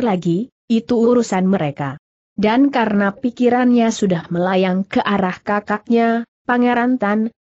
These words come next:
maka langsung saja Doong Ya ini menudingkan telunjuk ke sana. Aku pikir harus dimulai dari tempat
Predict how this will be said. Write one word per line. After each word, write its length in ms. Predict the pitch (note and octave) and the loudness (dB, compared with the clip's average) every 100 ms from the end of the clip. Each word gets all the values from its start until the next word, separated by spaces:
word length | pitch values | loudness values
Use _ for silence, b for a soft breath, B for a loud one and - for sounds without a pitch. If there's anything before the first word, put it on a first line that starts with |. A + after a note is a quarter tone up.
| - | 0
maka 320 | G#3+ A#3 D#3+ | 0 0 -2
langsung 480 | D#3+ G3+ G#3+ G3+ G3+ | 0 0 0 0 0
saja 320 | C#4+ C4+ C4+ | 0 2 4
Doong 400 | C4+ C#4 B3+ C4 | 4 2 2 2
Ya 160 | B3 - | 2 2
ini 240 | G3+ G3 | 2 2
menudingkan 720 | F#3+ F#3+ G3 G3+ G#3 G3 A#3 | 2 2 2 2 0 -2 -2
telunjuk 480 | A#3 A3 G#3+ G#3+ A3+ | 0 2 2 2 -2
ke 160 | - - | -4 -4
sana. 480 | F3 F#3+ F3+ D3 D#3 _ _ _ | -2 0 0 -4 -10 _ _ _
Aku 320 | F#3+ - D4+ D4+ | -8 0 -2 0
pikir 400 | A#3+ - B3+ A#3 | -2 0 0 0
harus 400 | G#3 G#3 G3 F#3 | 0 0 -2 -2
dimulai 480 | F#3 F#3+ A3 A3+ | 0 2 2 2
dari 240 | G#3+ G3 G3 | 2 2 0
tempat 400 | G#3 F#3 C#3 | -2 -2 -4